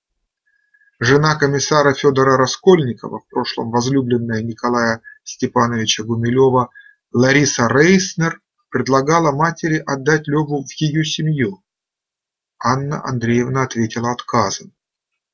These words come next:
Безотказно же работали одни только механизмы надзора и наказания. В строгом соответствии с принципом непрерывности они отсылали друг к другу социальные институты образования,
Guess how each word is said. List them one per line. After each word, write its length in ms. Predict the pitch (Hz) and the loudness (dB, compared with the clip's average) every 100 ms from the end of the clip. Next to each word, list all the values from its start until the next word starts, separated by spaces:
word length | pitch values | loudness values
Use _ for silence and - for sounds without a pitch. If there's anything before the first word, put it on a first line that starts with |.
| _ _ _ 123 | _ _ _ 0
Безотказно 760 | 127 139 135 165 175 156 156 | 4 4 2 2 2 2 2
же 140 | 151 | 2
работали 520 | 147 139 147 156 151 151 | 2 2 0 0 0 -2
одни 420 | 143 135 139 156 | -2 -4 -2 -2
только 320 | 160 156 160 | -2 -4 -4
механизмы 640 | 147 - 143 147 143 143 143 | -4 -2 -2 0 0 -2 -2
надзора 640 | 139 120 117 135 135 139 - | -2 -2 2 2 2 0 -6
и 80 | 131 | -10
наказания. 840 | 127 - 120 120 101 92 _ _ _ - - | -8 -8 -6 -2 -4 -6 _ _ _ -20 -14
В 60 | - | -6
строгом 380 | - 156 147 143 | 0 2 2 -2
соответствии 840 | - 143 139 156 185 - - 120 | 0 0 0 2 2 0 -2 -4
с 100 | 117 | -4
принципом 500 | - 147 135 - 131 | -4 -4 -4 -8 -6
непрерывности 800 | 135 135 143 143 170 139 120 - | -4 -2 0 0 0 -2 -6 -4
они 200 | 120 131 | -4 -2
отсылали 560 | 139 135 - 139 143 135 | -2 -2 -2 0 2 0
друг 320 | 127 131 127 | -2 -2 -2
к 40 | 123 | -2
другу 520 | 135 156 147 147 - _ | 2 2 0 -4 -8 _
социальные 840 | - 135 - 151 147 143 143 147 | -8 -6 -2 0 0 0 -6 -6
институты 680 | 135 - 147 139 139 131 120 _ - | -12 -8 -8 -4 -6 -6 -8 _ -8
образования, 880 | 160 151 127 127 120 117 117 117 | -2 0 2 4 4 2 0 -4